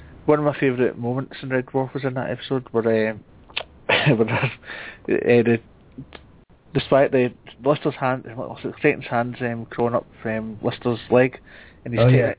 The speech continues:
Speaker 1: he's typing on the computer.
Speaker 2: Oh,
Speaker 1: just here to
Speaker 2: yes,
Speaker 1: tweet.
Speaker 2: yes,
Speaker 1: <laughs>
Speaker 2: yes.
Speaker 1: And the cat's like, "Oh, you're playing that dumb adventure game again." <laughs>
Speaker 2: Yeah, that's brilliant, yeah.
Speaker 1: <laughs> And then, and then,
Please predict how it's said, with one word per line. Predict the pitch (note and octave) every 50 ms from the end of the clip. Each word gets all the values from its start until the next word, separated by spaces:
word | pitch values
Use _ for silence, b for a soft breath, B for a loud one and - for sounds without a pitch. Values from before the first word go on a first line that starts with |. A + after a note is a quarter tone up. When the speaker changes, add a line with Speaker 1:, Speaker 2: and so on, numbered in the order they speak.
| _
Speaker 1:
he's | - C#3+ -
typing | - D#3 C#3+
on | B2+ C#3
the | C3
computer. | - C3+ A#2 - - - -
Speaker 2:
Oh, | C3 C#3+ C#3 C#3+ C#3+ C3+ C3 B2
Speaker 1:
just | A#2 A2+
here | C#3+ C3
to | C#3
Speaker 2:
yes, | D3 D3 C#3 -
Speaker 1:
tweet. | E3 E3+ - -
Speaker 2:
yes, | C3+ D3 D3+ D#3 D3+ D3+ C#3 B2+ B2+ - D3
Speaker 1:
<laughs> | - -
Speaker 2:
yes. | B2+ C3 C#3 C#3+ C3 C3+ - _ _
Speaker 1:
And | C#3+ C3
the | C#3+
cat's | - - D3+ C#3 -
like, | C#3 C#3 - _ B B B B B
"Oh, | - F3 F#3 G3
you're | F#3+ F3+
playing | E3+ - G#3+ G#3+ G3
that | G3 - -
dumb | - F3+ F3+
adventure | F3+ D3+ D#3 F3+ F#3+ - - G#3
game | - F3+ C#3+ - F#3
again." | D#3+ - - _ - E3+ - -
<laughs> | - D3
Speaker 2:
Yeah, | D3+ D3+ D3 D3+ D3 C3+ B2 A#2+ - -
that's | A#2+ B2+ B2+ - - - -
brilliant, | - D#3 C#3 C#3 C3 A#2+ G#2+ G#2 -
yeah. | - A#2 B2 A#2+ A2 G2+ -
Speaker 1:
<laughs> | - - C3 _ _ B B B B F#3+ B - - -
And | F3+ D3
then, | D3+ - D3+ C#3 C#3 C#3 - B B B B B B B _ -
and | D#3+
then, | E3 -